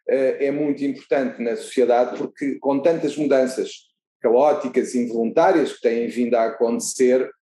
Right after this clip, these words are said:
eh, muitas das vezes até os próprios advogados esquecem que somos mediadores de e para a sociedade e que, eh, temos que colocar o nosso conhecimento e a nossa experiência,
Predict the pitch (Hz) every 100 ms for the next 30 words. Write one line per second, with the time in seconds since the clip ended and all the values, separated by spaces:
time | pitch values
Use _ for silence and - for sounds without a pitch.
0 | _ - 131 127 147 143 147 143 127 147
1 | 143 143 139 - 143 131 127 123 127 104
2 | 113 120 117 117 - - 113 110 104 101
3 | 101 90 76 - _ _ _ - 156 143
4 | 123 135 123 120 127 120 104 - - -
5 | _ - 170 156 127 117 120 107 104 -
6 | 113 104 139 156 - - _ _ _ _
7 | 147 131 - 151 156 156 156 147 147 143
8 | 143 - _ - 156 156 - - 151 160
9 | 196 - - - 147 143 147 127 131 135
10 | 120 - 139 127 143 139 120 123 123 123
11 | 117 127 - 131 131 143 - 143 143